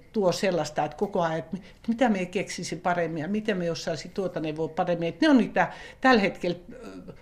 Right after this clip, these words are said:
onneksi sitä tulee päivittäin. Se, tietysti tulee sellaisia, että ei niinku, joitakin ei pysty auttamaan ja on niinku todettava ja uskallettava tunnustaa se, mut kyllä niitä sellaisia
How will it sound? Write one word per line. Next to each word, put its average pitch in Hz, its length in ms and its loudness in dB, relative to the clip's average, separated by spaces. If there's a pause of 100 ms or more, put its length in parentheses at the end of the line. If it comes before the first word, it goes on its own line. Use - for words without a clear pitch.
onneksi 254 260 4
sitä 226 200 0
tulee 202 300 0
päivittäin. 156 720 0
Se, 170 300 -8 (300)
tietysti 220 400 0
tulee 220 280 4
sellaisia, 214 480 2
että 196 160 -4
ei 214 160 2
niinku, 240 360 0 (840)
joitakin 220 500 2
ei 240 160 4
pysty 185 440 -4
auttamaan 165 600 -2
ja 170 100 4
on 185 160 0
niinku 202 220 -6
todettava 156 680 -2
ja 147 300 -2 (260)
uskallettava 180 680 -4
tunnustaa 165 580 -2
se, 185 160 -6
mut 170 180 -6
kyllä 262 280 4
niitä 220 400 2 (300)
sellaisia 185 680 6